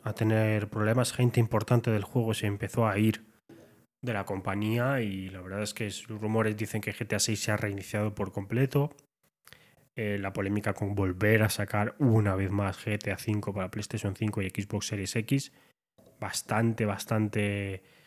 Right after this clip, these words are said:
polémico, la verdad, a la gente no le ha gustado nada. Y ahora con G T A Trilogy, que no lo han desarrollado ellos, solo lo han supervisado, los comp-, lo, la compañía que desarrolló los ports para móviles fue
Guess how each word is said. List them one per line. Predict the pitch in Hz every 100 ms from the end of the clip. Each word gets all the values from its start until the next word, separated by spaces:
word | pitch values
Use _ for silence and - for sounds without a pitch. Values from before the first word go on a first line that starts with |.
| _ _ _ -
polémico, | 113 107 117 117 156 151
la | 107
verdad, | 98 101
a | 113
la |
gente | 98 107 104
no | 101
le | 95
ha |
gustado | 95 - 98 98
nada. | 110 110 - _ _ - - - - -
Y |
ahora | 101 120
con | 123 101
G | 107
T | 113
A |
Trilogy, | 110 117 123 139
que | 113
no | 107
lo | 123
han |
desarrollado | 131 127 117 120 113 117
ellos, | 120 113
solo | - 113
lo | 113
han | 107 113 110
supervisado, | 104 110 107 98 107 110
los | 113 -
comp-, | 107 -
lo, | 104 98
la | 98 95
compañía | - 104 101 107 107
que | - 104
desarrolló | 101 - 104 104 110
los | 107 -
ports | - 110
para | - 110 104
móviles | 110 107 92
fue | - 117